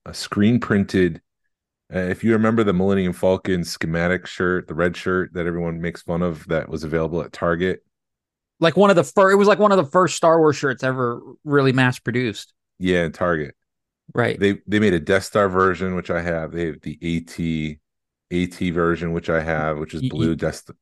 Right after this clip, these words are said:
Speaker 2: y-,
Speaker 1: What?
Speaker 2: what, what, what? The A T, A T? What's that?
Speaker 1: A T A T, yep.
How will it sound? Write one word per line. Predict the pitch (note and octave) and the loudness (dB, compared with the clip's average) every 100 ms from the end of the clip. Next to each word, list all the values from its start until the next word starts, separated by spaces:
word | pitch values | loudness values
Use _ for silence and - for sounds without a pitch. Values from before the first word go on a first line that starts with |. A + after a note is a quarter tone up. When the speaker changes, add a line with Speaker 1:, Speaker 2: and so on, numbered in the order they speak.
| _ - _ _ _ _ _ - | _ -20 _ _ _ _ _ -10
Speaker 2:
y-, | D#2 | -6
Speaker 1:
What? | C#2 A#2 | -6 -6
Speaker 2:
what, | B2 B2 | -6 -6
what, | A#2 - | -8 -2
what? | C#3 - | -2 0
The | B2 | -2
A | C3+ | -2
T, | C#3 - D3 C3 | -4 -8 -6 -2
A | C3+ | -2
T? | C#3 F#3+ | -2 -8
What's | D#3+ F#2+ | -4 -2
that? | F2 C3+ | 0 2
Speaker 1:
A | |
T | F#2+ | 4
A | F#2+ | 4
T, | F#2 F#2 | 2 2
yep. | E2 F#2+ | 2 0